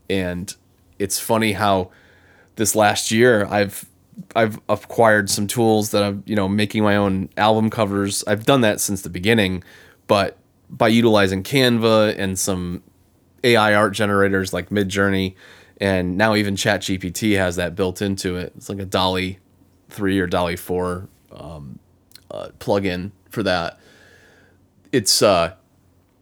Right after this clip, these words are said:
it's been, it's been easier on my workflow 'cause I can speed it up, because now I just,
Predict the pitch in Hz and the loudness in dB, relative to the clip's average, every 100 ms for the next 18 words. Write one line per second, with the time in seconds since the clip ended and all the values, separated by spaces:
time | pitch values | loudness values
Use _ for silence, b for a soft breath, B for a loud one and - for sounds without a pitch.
0 | _ - 117 - 113 101 92 82 _ _ | _ -10 -8 0 0 2 -2 -8 _ _
1 | _ _ _ _ _ _ _ _ _ _ | _ _ _ _ _ _ _ _ _ _
2 | _ - 147 - 147 117 117 196 170 156 | _ -6 -6 0 2 2 0 -2 2 4
3 | 139 117 107 101 95 104 143 147 - 92 | 4 6 4 4 2 6 4 4 0 0
4 | 82 - 95 95 - - 113 92 113 80 | 0 -4 -4 -2 -6 0 0 4 2 2
5 | - _ _ _ _ _ _ - 101 98 | -10 _ _ _ _ _ _ -8 -2 -2
6 | 82 - 110 113 110 101 90 - _ _ | -2 -2 2 4 6 4 2 -8 _ _
7 | 107 110 107 - - | -2 0 0 -2 -8